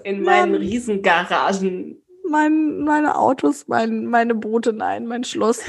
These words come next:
Speaker 2: nein, überhaupt nicht. Wie gesagt, nach müde kommt blo-, blöd.
Speaker 1: Blöd.
Speaker 2: Oh, blöd. Wenn
Speaker 1: Oh.
Speaker 2: ihr jetzt mein Auto sehen würdet und es mit dem von vor zehn Jahren vergleichen würdet, also den Innenraum,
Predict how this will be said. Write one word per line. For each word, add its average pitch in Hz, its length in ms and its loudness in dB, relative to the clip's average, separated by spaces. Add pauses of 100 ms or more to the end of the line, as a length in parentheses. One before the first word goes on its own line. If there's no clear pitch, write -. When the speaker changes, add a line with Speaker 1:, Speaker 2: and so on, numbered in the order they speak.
(140)
Speaker 2:
nein, 180 360 2
überhaupt 220 440 2
nicht. 220 300 -2
Wie 196 160 0
gesagt, 196 340 2
nach 185 140 2
müde 196 240 2
kommt 175 220 0
blo-, 185 420 -4 (140)
blöd. 185 600 4 (140)
Speaker 1:
Blöd. 196 320 2
Speaker 2:
Oh, 160 300 4 (260)
blöd. 190 420 2 (640)
Wenn 202 340 0
Speaker 1:
Oh. 339 120 -4 (160)
Speaker 2:
ihr 220 100 4
jetzt 254 320 0
mein 220 160 0
Auto 226 340 2
sehen 180 440 2
würdet 208 560 4
und 185 160 0
es 202 160 -2
mit 202 180 -2
dem 196 240 4
von 190 240 2
vor 170 200 2
zehn 170 260 0
Jahren 175 260 4
vergleichen 156 540 0
würdet, 165 280 0
also 160 200 -2
den 165 160 -4
Innenraum, 180 800 2